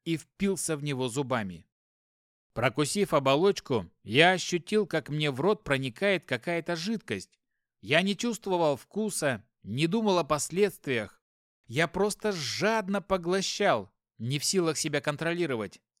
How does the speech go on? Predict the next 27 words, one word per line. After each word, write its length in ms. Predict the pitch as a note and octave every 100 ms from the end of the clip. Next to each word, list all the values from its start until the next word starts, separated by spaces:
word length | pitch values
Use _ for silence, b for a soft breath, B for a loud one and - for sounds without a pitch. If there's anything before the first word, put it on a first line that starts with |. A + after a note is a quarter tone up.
| -
эту 360 | D3 - D3+
мерзость. 760 | C#3+ D3 E3+ A2 F#2 F2+ - _ _ _ _ _ _ _
Как 220 | - E3+
только 360 | - A#3 F#3+ G3
она 200 | G3 F3
закончилась, 840 | E3+ D#3 B3 A#3 - F#3 E3+ -
я 160 | D3+ G#3
стал 260 | - G#3 G3
понемногу 560 | F3 E3 D#3+ F#3 E3+
приходить 500 | D#3+ E3 F3+ F3+ D#3
в 40 | -
себя. 380 | A#2+ G2+ F2 - _ _ _ _ _ _
Отбросив 560 | - A#2+ C3 A#3 A3 F#3+
пустой 480 | - D3+ - F3 D3+
орган, 420 | - G3+ G#3+ F#3+ F3
я 160 | D3
закрыл 340 | C#3 - D3+ C#3+
шлем. 440 | - D3 G#2+ E2+ _ _ _ -
Дал 300 | G2+ D#3 D3
команду 520 | D3+ D#3+ E3 C#3 C3+
Филу 320 | - F#3 D#3+
на 180 | C#3 C3
анализ 360 | D3 E3 D#3
своего 380 | - C#3 C#3 C3+
состояния 840 | B2 B2+ - B2+ E3 F#3 E3 D#3 -
и 80 | F3+
поведения. 720 | F3 D3+ C#3 B2 G2+ F#2 E2